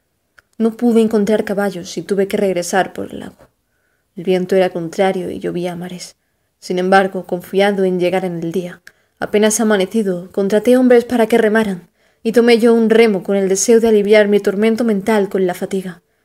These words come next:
Pero mi congoja era infinita, y el exceso de sufrimientos me impedía realizar esfuerzo alguno.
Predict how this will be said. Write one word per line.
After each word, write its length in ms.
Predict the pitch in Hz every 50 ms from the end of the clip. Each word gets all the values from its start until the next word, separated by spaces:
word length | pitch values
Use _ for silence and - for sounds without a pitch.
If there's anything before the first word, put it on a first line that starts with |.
| _ _ _ _ _ _ _ _ _ _ _ _ -
Pero 180 | - 202 196
mi 120 | 185 190 190
congoja 500 | - 196 190 190 190 208 208 - 226 220
era 100 | 214 226
infinita, 640 | 220 202 - - 190 196 202 202 190 170 170 _ _ _ _ _ _ _ _ _ - - -
y 80 | - -
el 100 | - -
exceso 500 | - - - - - 262 262 262 262 277
de 100 | 262 262
sufrimientos 680 | 254 - - - 226 226 247 247 226 214 220 202 -
me 80 | 214 214
impedía 360 | 208 202 220 226 208 247 269
realizar 420 | 262 262 254 220 220 - 269 254 214
esfuerzo 420 | 190 - - 208 214 190 202 202
alguno. 400 | 190 185 180 185 175 170 -